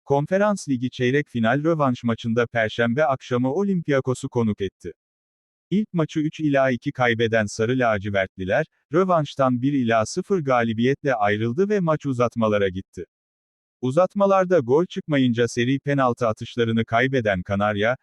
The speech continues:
turnuvaya veda etti. Fenerbahçe'nin Olympiakos'u ağırladığı Konferans Ligi çeyrek final rövanşına adeta scout akını vardı.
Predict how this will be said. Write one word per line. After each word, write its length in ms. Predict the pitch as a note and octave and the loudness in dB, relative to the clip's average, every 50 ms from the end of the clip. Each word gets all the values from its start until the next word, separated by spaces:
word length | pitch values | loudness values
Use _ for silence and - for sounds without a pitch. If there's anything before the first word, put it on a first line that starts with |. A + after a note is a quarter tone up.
| _ _ _ | _ _ _
turnuvaya 540 | - D#3+ D#3+ E3 E3+ E3+ F3 F3 F3+ E3+ D3+ | -4 -2 -2 0 0 0 2 2 2 2 2
veda 340 | C#3+ C3 A#2 A#2+ A2 G2+ | 0 0 2 2 0 0
etti. 320 | F#2 E2+ - _ - F2 D#2+ - _ _ _ _ _ _ _ _ _ _ _ _ _ _ | 0 -2 -6 _ -16 -18 -18 -18 _ _ _ _ _ _ _ _ _ _ _ _ _ _
Fenerbahçe'nin 840 | _ - D3 E3 G#3 A#3 A#3 G#3 G3+ E3+ D#3 - C3+ C3+ B2+ B2+ B2 | _ -2 0 2 2 2 2 2 2 0 0 0 0 2 2 2 2
Olympiakos'u 840 | A#2+ D3 G3 G#3+ G#3+ G#3 F3+ - C#3+ C3 B2 - A#2+ A2+ - - A#2+ | 2 0 0 0 0 0 0 0 0 0 2 0 -2 -2 -2 0 0
ağırladığı 560 | A2+ A#2 A#2+ A#2 A2+ A2 G#2+ G#2+ A#2 A#2+ A#2 | 2 2 2 2 2 2 2 2 0 -2 0
Konferans 640 | - A2+ G#2+ G#2 G#2 - A2 A#2 B2 C3 B2+ - - | 0 -2 -2 -2 0 0 0 2 2 0 0 -4 -6
Ligi 240 | A2 G#2+ G#2+ D3+ D#3 | -6 -4 -4 -6 -6
çeyrek 380 | - C3+ B2+ B2 B2+ C3 C3 | -4 -2 -2 0 0 -2 -2
final 360 | - - A#2 A2 G#2+ A2 A#2 A2 | -4 -4 -2 0 2 0 2 0
rövanşına 640 | A#2 A#2+ A#2 A#2 G#2+ G2+ G2 - A2+ A2+ A2 G#2+ | 0 0 2 0 0 0 -2 -4 -2 0 0 2
adeta 560 | G#2+ A2 B2+ D3 D3+ D3 C#3 - - C3 D3 D#3 | 2 2 0 2 0 0 -2 0 0 0 0 0
scout 500 | - - G#3+ - F#3+ F3+ D#3+ C#3+ - - | -2 -8 -6 -2 2 2 2 2 2 0
akını 320 | A#2 - B2+ A#2+ A2+ G#2+ | -2 0 0 0 0 2
vardı. 360 | G2+ G2 F#2 F2 E2 E2 E2 | 2 2 0 0 -2 -8 -14